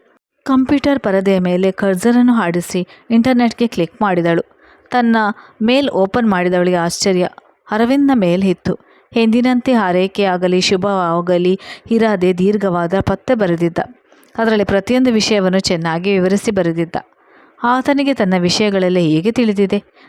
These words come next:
ತಾನು ಬ್ಯಾಂಗ್ಳೂರ್ಗೆ ಹೋಗಿದ್ದು ಆಶುತೋಷ್ ಅನ್ನುವನ ಮನೆಯನ್ನು ಖರೀದಿ ಮಾಡುವುದಕ್ಕೆ. ನಿಖಿಲ್ ಸಂಸ್ಥೆಯಲ್ಲಿ ಬಹಳ ಜವಾಬ್ದಾರಿಯುತ ಕಾರ್ಯನಿರ್ವಹಿಸುವುದು. ತನ್ನ ಮನೆಯ ಗೋಳಿನ ವಿಷಯ ಹೀಗೆ ತನ್ನೆಲ್ಲ ಜಾತಕವನ್ನೇ ತೆರೆದಿಟ್ಟಂತೆ ಇತ್ತು.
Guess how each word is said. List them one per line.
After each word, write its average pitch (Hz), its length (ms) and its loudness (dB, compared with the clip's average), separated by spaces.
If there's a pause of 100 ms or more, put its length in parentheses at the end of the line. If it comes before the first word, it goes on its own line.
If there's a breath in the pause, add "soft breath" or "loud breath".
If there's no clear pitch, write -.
(120)
ತಾನು 240 240 0
ಬ್ಯಾಂಗ್ಳೂರ್ಗೆ 202 540 0
ಹೋಗಿದ್ದು 185 480 0
ಆಶುತೋಷ್ 208 540 -2
ಅನ್ನುವನ 180 440 0
ಮನೆಯನ್ನು 180 440 0
ಖರೀದಿ 220 340 0
ಮಾಡುವುದಕ್ಕೆ. 165 640 -2 (680 soft breath)
ನಿಖಿಲ್ 262 280 0
ಸಂಸ್ಥೆಯಲ್ಲಿ 208 560 2
ಬಹಳ 190 320 0
ಜವಾಬ್ದಾರಿಯುತ 185 720 0
ಕಾರ್ಯನಿರ್ವಹಿಸುವುದು. 175 1080 -2 (520 loud breath)
ತನ್ನ 233 220 2
ಮನೆಯ 220 340 2
ಗೋಳಿನ 208 420 2
ವಿಷಯ 180 280 0
ಹೀಗೆ 190 360 0
ತನ್ನೆಲ್ಲ 196 520 0
ಜಾತಕವನ್ನೇ 190 760 -2
ತೆರೆದಿಟ್ಟಂತೆ 196 800 -2
ಇತ್ತು. - 240 -4